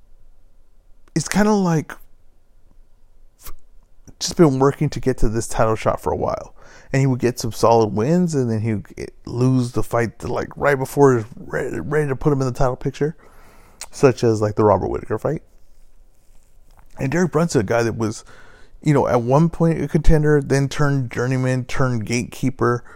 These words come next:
revives himself, right? Being a f-, uh, closing the gate on a few guys, rises himself in back to contender.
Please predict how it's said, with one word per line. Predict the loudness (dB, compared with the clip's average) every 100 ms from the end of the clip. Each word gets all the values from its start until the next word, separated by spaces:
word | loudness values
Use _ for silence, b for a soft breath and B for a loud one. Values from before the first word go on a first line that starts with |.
| b b b b b -20 -20 -20 -20 -20 -20 -20 -20 -20 -8
revives | -2 0 0 2 2 4 2
himself, | 2 2 0 0 -6 -10 -20 -2
right? | 2 2 2
Being | 2 2
a | 0
f-, | -4 -12
uh, | -6 -4 -4 -4 -8 -12 -20 -20 -20 -20 -4
closing | 6 6 6 2
the |
gate | 2 -2 -4 -6
on | -8
a |
few | -2 0
guys, | 2 0 0 -4 -6 -8 -12 -20 -20 _ -20 -20 -20 -20 -20 _ -20 -20 -20 -20 -20 -20 -18 -6
rises | -2 0 2
himself | 6 6 4
in | 0 2
back | 0 0
to | -4
contender. | -4 0 2 4 2